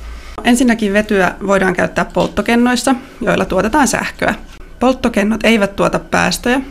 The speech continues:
joten ne ovat houkutteleva vaihtoehto laivoihin. On jopa esitetty, että teoriassa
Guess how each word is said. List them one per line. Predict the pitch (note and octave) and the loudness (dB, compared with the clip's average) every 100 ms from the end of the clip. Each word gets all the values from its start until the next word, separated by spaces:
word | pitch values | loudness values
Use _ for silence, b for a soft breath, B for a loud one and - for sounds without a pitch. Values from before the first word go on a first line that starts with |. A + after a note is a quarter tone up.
| - | -4
joten | G3 F#3+ G3 | 0 2 4
ne | F#3+ | 4
ovat | A#3+ A3+ | 2 2
houkutteleva | G#3 G3 - F#3 F#3 F#3 | 2 0 -2 -2 0 0
vaihtoehto | E3+ F3+ - F#3+ - F3 | -2 -4 -4 -6 -4 0
laivoihin. | D#3+ - F#3 A3 A3 A3 - - B B B | 0 2 2 2 2 0 -4 -20 B B B
On | G#3+ G#3+ - - | 4 4 2 0
jopa | G#3+ A3+ | 2 4
esitetty, | B3+ B3+ - G3+ - F#3+ - | 4 2 2 0 0 0 2
että | G3 F#3 | 0 0
teoriassa | A3 B3 A#3 F#3+ F#3 - A3 | 2 2 4 2 0 0 -4